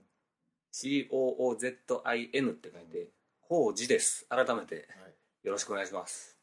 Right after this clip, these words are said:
Speaker 2: よろしく。
Speaker 1: <laughs> よろしく。あなたは上村さんですね。
Speaker 2: 俺は上村さんです。
Speaker 1: 上村さんですね。
Speaker 2: はい。あの、
Speaker 1: うん。
Speaker 2: なんでじゃあ、あの、アイエヌをつけたん？
Speaker 1: ああ。コウ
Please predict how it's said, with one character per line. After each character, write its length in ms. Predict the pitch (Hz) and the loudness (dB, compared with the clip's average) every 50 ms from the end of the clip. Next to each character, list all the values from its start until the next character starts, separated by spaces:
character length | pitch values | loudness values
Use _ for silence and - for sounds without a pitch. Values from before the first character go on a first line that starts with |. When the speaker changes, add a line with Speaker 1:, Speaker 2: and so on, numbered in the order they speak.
| _ | _
Speaker 2:
よ 60 | 92 | -18
ろ 40 | 92 | -16
し 60 | - | -12
く。 80 | - - | -6 -6
Speaker 1:
<laughs> 0 | |
よ 80 | 101 - - _ _ _ _ _ _ _ _ _ _ _ _ - - - 640 - - 190 - - | -6 -6 -6 _ _ _ _ _ _ _ _ _ _ _ _ -2 0 2 2 4 4 4 6 6
ろ 80 | 147 - | 4 2
し 80 | - | 2
く。 120 | - - - - - - - - | -2 2 2 2 2 2 0 0
あ 20 | |
な 140 | - 180 202 | 2 2 4
た 80 | - 107 | 4 4
は 40 | 110 | 2
上 120 | 120 120 | 4 2
村 160 | 110 110 104 | 2 0 0
さ 160 | - - - 107 | 0 0 0 0
ん 40 | |
で 60 | 113 120 | 0 0
す 60 | 120 | 0
ね。 40 | 131 | 2
Speaker 2:
俺 120 | 139 143 | 2 2
は 80 | 139 147 | 2 2
上 240 | 151 - 117 123 | -2 -4 -4 -6
村 240 | 120 113 107 107 95 | -6 -4 -4 -4 -4
さ 120 | - - 95 | -6 -8 -6
ん 40 | |
で 60 | - 117 | -2 0
す。 20 | |
Speaker 1:
上 60 | 117 113 | 0 0
村 140 | 110 104 | 0 -2
さ 100 | - 107 | -2 -4
ん 80 | 92 92 | -6 -8
で 60 | 92 | -10
す 20 | - | -10
ね。 120 | 135 170 | -8 -8
Speaker 2:
は 60 | 180 - | -8 -8
い。 80 | - _ _ _ _ _ _ _ _ _ _ _ - | -10 _ _ _ _ _ _ _ _ _ _ _ -4
あ 120 | 131 156 170 | -2 0 0
の、 360 | 165 160 160 156 156 151 151 _ _ _ - | 2 0 0 0 -2 -4 -8 _ _ _ -16
Speaker 1:
う 40 | 123 | -16
ん。 160 | 104 151 151 | -14 -8 -2
Speaker 2:
な 140 | 151 165 175 | 0 2 2
ん 40 | |
で 100 | 175 175 | 2 2
じ 80 | 160 175 | 2 2
ゃ 240 | 170 104 - - - _ _ | 4 4 2 0 -6 _ _
あ、 80 | - 98 | -20 -18
あ 40 | 95 | -12
の、 140 | 95 98 | -6 0
ア 80 | 110 117 | 0 2
イ 140 | 117 113 113 | 2 2 0
エ 40 | 104 | -2
ヌ 140 | 98 82 | -4 -8
を 60 | 78 80 | -12 -10
つ 80 | - - | -10 -10
け 120 | - 95 | -10 -10
た 100 | - 76 | -16 -18
ん？ 40 | 78 | -20
Speaker 1:
あ 40 | - _ _ _ _ _ _ _ _ _ _ _ _ _ _ _ _ _ _ _ _ _ _ _ _ | -20 _ _ _ _ _ _ _ _ _ _ _ _ _ _ _ _ _ _ _ _ _ _ _ _
あ。 680 | - 143 143 135 127 123 120 117 113 107 104 101 98 98 - _ _ _ _ _ _ _ _ _ _ _ _ _ _ _ _ _ _ _ _ _ _ | 2 4 8 8 8 8 8 8 6 6 4 2 0 -4 -8 _ _ _ _ _ _ _ _ _ _ _ _ _ _ _ _ _ _ _ _ _ _
コ 520 | - 127 120 113 110 104 98 95 90 90 90 | -2 0 2 2 2 0 0 -2 -4 -4 -4
ウ 60 | 90 | -6